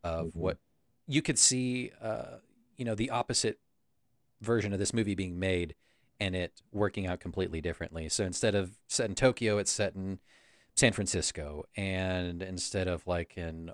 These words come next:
Speaker 1: older guy, younger girl, it's a little bit opposite. They end up together, that kind of thing. It's a little bit more straightforward. The comedy and yucks are a little bit more over the top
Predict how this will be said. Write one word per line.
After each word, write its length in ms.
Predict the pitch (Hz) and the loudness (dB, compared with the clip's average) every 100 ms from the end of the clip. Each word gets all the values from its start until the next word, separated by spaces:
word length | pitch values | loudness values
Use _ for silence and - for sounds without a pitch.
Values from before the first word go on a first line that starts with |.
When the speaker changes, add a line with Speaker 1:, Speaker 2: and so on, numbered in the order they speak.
| - | -6
Speaker 1:
older 300 | 101 95 90 | -4 -2 -2
guy, 220 | 85 92 | 0 2
younger 340 | 87 82 78 85 | 2 -2 -6 -8
girl, 380 | - 127 117 95 | 0 4 4 2
it's 180 | - | -2
a 60 | - | -8
little 160 | 82 78 | -8 -6
bit 100 | - | 0
opposite. 360 | 123 - 123 101 | 0 2 -2 -2
They 120 | 90 | -4
end 240 | 110 101 | -2 0
up 140 | 110 - | 0 0
together, 560 | 107 104 98 98 95 | -2 -2 0 0 -2
that 200 | - 90 - | -2 -6 -6
kind 120 | 90 | -6
of 80 | - | -4
thing. 180 | 95 | -4
It's 120 | 95 - | -2 0
a 20 | |
little 160 | 123 123 | 0 0
bit 120 | 120 | 0
more 120 | 98 | -2
straightforward. 760 | - 104 - 92 90 90 90 - _ _ _ | 0 0 0 -2 0 0 -2 -6 _ _ _
The 80 | - | -6
comedy 440 | - 104 98 95 | -2 0 2 0
and 120 | 92 90 | 0 2
yucks 340 | 98 - - | 2 2 0
are 80 | 98 | 0
a 40 | |
little 200 | 92 90 | 0 -2
bit 200 | 90 92 | 0 -2
more 380 | 87 87 87 92 | -2 -2 -2 0
over 200 | 95 90 | 0 0
the 100 | 87 | -2
top 400 | 90 95 87 - | 0 0 0 -2